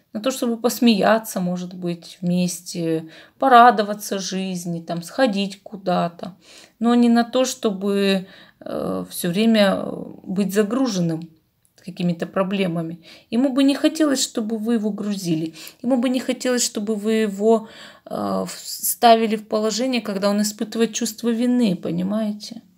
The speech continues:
Э, восхищение вами, легкость, э, секс. Вот такого ему нужно.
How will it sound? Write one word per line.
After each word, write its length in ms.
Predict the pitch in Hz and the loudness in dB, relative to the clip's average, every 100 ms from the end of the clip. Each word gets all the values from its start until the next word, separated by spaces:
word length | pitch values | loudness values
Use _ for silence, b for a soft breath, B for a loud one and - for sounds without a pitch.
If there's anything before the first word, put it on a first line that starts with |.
| _ _ _ b b b b b - | _ _ _ b b b b b -12
Э, 260 | - - - | -8 -8 -8
восхищение 920 | 208 240 - 269 - - 233 220 214 220 | -4 -4 -2 0 2 4 4 4 2 0
вами, 440 | 214 226 226 214 | 4 6 6 2
легкость, 1040 | 208 220 247 240 - - 220 214 - - - | 0 2 4 4 0 -2 -4 -4 -12 -12 -6
э, 400 | 220 208 202 208 | -4 -4 -6 -8
секс. 680 | - 320 427 - - - - B B B B | -2 0 0 -4 -12 -12 -16 B B B B
Вот 180 | 277 262 | -4 -2
такого 580 | 277 - 339 330 247 220 | -4 4 6 6 4 4
ему 480 | 208 196 196 196 190 | 4 4 2 0 -2
нужно. 560 | - 202 185 185 175 180 | -4 -2 -2 -4 -6 -8